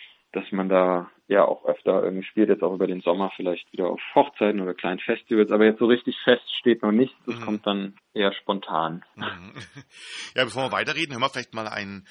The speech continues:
Speaker 2: Werk von euch an. Wir hören den Song
Speaker 1: Mhm.
Speaker 2: The Backseat. Magst du dem Song was sagen? Was ist das für ein Song?
Speaker 1: Ähm, ja, das ist, äh, so ein bisschen funkigerer Song, ein bisschen gute Laune und, <laughs>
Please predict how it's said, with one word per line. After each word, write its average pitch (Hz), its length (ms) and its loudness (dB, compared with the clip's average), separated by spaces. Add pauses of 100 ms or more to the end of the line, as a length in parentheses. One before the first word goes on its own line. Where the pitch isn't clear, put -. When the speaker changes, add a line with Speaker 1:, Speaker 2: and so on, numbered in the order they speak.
(140)
Speaker 2:
Werk 110 520 -4
von 185 100 -14
euch 110 340 -12
an. 190 420 -10 (340)
Wir 107 240 -6
hören 113 220 -8
den 98 120 -10
Song 98 200 -10
Speaker 1:
Mhm. 98 40 -16
Speaker 2:
The 92 100 -14 (240)
Backseat. 131 800 -10 (140)
Magst 104 260 -10
du - 60 -14
dem 107 140 -10
Song 107 180 -10
was 98 140 -10
sagen? 175 480 -14
Was - 120 -16
ist - 40 -16
das 131 100 -16
für 156 60 -16
ein 147 60 -18
Song? 254 260 -12 (1040)
Speaker 1:
Ähm, 147 680 4
ja, 175 260 6
das 127 180 -4
ist, 151 200 -12
äh, - 20 -14
so 143 220 0
ein 156 100 -6
bisschen 160 320 -8 (100)
funkigerer 185 540 2
Song, 170 400 4
ein 147 160 -6
bisschen 139 240 -8
gute 139 220 -4
Laune 139 720 2 (340)
und, 139 420 2
<laughs> - 600 0